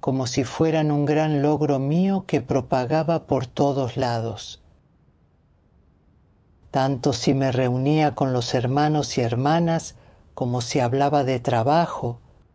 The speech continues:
siempre que veía a alguien, aprovechaba para venderle mi experiencia sin vergüenza alguna. De forma que los hermanos y hermanas vieran que tenía aptitud y habilidades de trabajo y que era una persona que perseguía la verdad,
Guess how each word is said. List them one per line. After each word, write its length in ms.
siempre 460
que 160
veía 480
a 40
alguien, 440
aprovechaba 800
para 240
venderle 540
mi 120
experiencia 840
sin 240
vergüenza 500
alguna. 520
De 60
forma 420
que 140
los 240
hermanos 580
y 60
hermanas 600
vieran 360
que 100
tenía 440
aptitud 600
y 100
habilidades 840
de 100
trabajo 800
y 100
que 180
era 100
una 240
persona 480
que 100
perseguía 580
la 140
verdad, 460